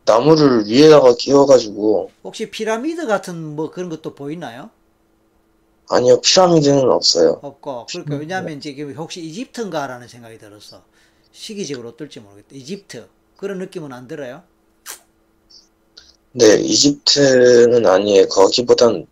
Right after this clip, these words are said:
Speaker 1: 위 같아요. 조금 풀,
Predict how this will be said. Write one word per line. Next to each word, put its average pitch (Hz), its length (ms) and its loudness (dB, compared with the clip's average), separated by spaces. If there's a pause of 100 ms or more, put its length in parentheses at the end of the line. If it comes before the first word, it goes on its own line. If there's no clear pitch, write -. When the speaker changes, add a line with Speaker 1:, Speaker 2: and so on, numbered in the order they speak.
(120)
Speaker 1:
위 113 140 -4
같아요. 113 540 2 (180)
조금 139 560 2 (320)
풀, - 360 4